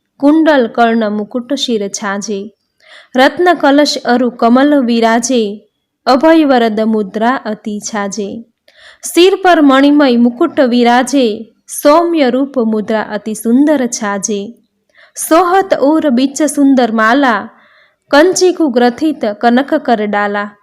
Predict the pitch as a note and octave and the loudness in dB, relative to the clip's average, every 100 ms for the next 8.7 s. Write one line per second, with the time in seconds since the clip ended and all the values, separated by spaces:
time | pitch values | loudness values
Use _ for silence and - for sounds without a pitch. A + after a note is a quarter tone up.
0 | _ _ _ _ _ - - D#4+ G4+ G4 | _ _ _ _ _ -12 0 2 4 4
1 | F#4 E4+ - C4+ C#4 D4+ E4 D4+ A#3 - | 4 4 2 2 4 4 2 0 0 -4
2 | - B3 C#4+ D#4+ D4 D4 A#3 A#3+ D4 D4 | -4 2 4 4 0 0 2 2 2 2
3 | G#3+ G#3+ _ _ _ _ - D#4+ F4+ F#4 | -2 -6 _ _ _ _ -4 2 2 4
4 | F4 E4+ A#3+ B3+ C#4+ C#4+ B3 - A3+ B3 | 2 2 0 2 0 -2 -6 -4 -2 -2
5 | A#3+ D4+ - B3+ A#3+ A3 G#3 G#3 G3+ G#3+ | 0 -2 -2 -4 -4 -2 -2 -4 -6 -10
6 | A3+ _ _ _ _ - - D4+ D4+ F#4+ | -14 _ _ _ _ -20 -2 0 2 4
7 | E4+ D4+ C#4 D4+ C#4+ C4+ - B3 - D4 | 4 4 4 4 2 0 -2 -2 -2 -2
8 | D4 A#3+ A#3+ B3 B3+ A3+ G#3 | 0 2 4 4 2 -2 -4